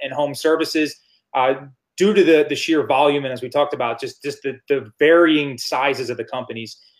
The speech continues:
um, I personally do, do a fifteen minute free call initially, and it's purely for pre-qualifying purposes. I wanna make sure that they are a good fit. They're my customer avatar that I'm looking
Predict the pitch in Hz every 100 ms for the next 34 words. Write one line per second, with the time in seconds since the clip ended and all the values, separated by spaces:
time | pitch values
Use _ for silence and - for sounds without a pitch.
0 | _ 120 120 117 117 - 147 165 165 165
1 | - 180 180 185 156 151 147 143 139 131
2 | 143 - 143 135 139 - 139 131 131 127
3 | 127 147 156 135 147 143 190 202 196 _
4 | _ - 151 151 - - 175 165 156 151
5 | 143 147 - 139 131 131 120 117 117 110
6 | - 110 117 139 135 135 131 - 147 151
7 | 143 127 120 131 139 156 147 143 135 135
8 | 143 - 160 165 117 135 131 127 135 143
9 | 151 147 151 147 147 151 151 151 151 143
10 | 127 139 143